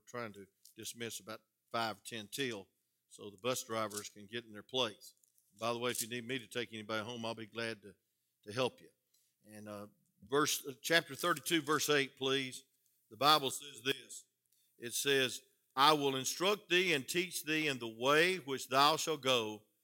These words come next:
I will guide thee with my eye." Isn't it wonderful to know that God overlooks, a-, a-, and he, he looks before and he looks behind, "And surely goodness and mercy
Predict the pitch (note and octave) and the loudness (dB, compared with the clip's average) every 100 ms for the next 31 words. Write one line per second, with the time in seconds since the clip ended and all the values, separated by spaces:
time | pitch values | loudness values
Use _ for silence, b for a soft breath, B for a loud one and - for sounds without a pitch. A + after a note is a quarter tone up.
0 | _ - B2+ C3 B2 A2 D3+ G3+ G3 C#3 | _ -4 -2 0 -2 4 8 10 8 2
1 | B2 A#2 A#2+ B2+ A#2+ C3 - A2 B2+ C#3+ | -2 -2 -2 -4 -2 -2 -2 -4 0 2
2 | C#3+ D3 D3+ - - B2+ A#2+ F#2+ E2 _ | 4 2 -2 -8 0 2 2 -4 -12 _
3 | _ _ D#3+ G3+ D#3+ E3 F#3 D3+ D3+ E3+ | _ _ -2 -2 2 2 2 2 2 4
4 | D#3 B2+ A2+ D#3 E3+ C#3 C#3 D3+ - _ | 2 -2 4 6 8 6 4 0 -10 _
5 | _ _ - C#3+ F#3 G3 D#3+ C#3+ C3+ - | _ _ 0 2 4 4 6 6 4 0
6 | - - _ _ _ C3 C3+ C#3 C#3 C#3 | -12 -14 _ _ _ -8 -2 -2 -2 -4
7 | C#3 C3+ C3 C3 B2+ C3+ B2+ E3+ F#3+ D#3+ | -4 -2 -2 -4 -8 -4 2 2 2 -4
8 | F3+ D#3 C#3 A#2 B2+ C3 C3 E3 F3+ - | -4 2 2 2 0 -2 0 0 0 -2
9 | C#3 C#3+ C3+ C3+ B2 F#3 G3+ E3+ C3 F#3+ | 0 2 0 -2 -2 0 2 2 4 6
10 | A3 A3+ A3 G#3 F#3+ G3 E3 - D3 | 6 4 2 0 2 2 2 0 -4